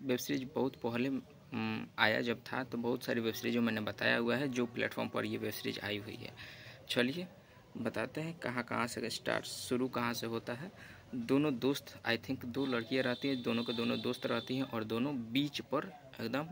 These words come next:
उघारे निघारे, जैसे गोवा के बीच पर लड़कियाँ रहती हैं ना, कपड़ा पूरा एकदम पहनकर, शादी के जोड़ा वाला कपड़ा, साड़ी उड़ी पहनकर गोवा के बीच में,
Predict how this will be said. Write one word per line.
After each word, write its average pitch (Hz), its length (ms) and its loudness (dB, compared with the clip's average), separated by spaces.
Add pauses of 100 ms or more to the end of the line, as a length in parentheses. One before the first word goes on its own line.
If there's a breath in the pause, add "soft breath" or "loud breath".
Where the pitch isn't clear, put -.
(120)
उघारे 117 260 2
निघारे, 117 360 0
जैसे 123 280 -2
गोवा 113 260 0
के 120 140 -2
बीच 117 240 0
पर 127 260 -6 (960 loud breath)
लड़कियाँ 131 400 2
रहती 180 300 0
हैं 143 140 4
ना, 143 320 -2
कपड़ा 117 260 -2
पूरा 123 320 0
एकदम 117 260 -2 (400)
पहनकर, 117 520 2 (360 loud breath)
शादी 117 380 2
के 123 140 2
जोड़ा 117 300 2
वाला 117 240 -2
कपड़ा, 113 300 -4
साड़ी 117 320 0
उड़ी 113 140 4
पहनकर 113 440 0 (200)
गोवा 117 240 4
के 107 140 -2
बीच 110 300 2
में, 165 180 4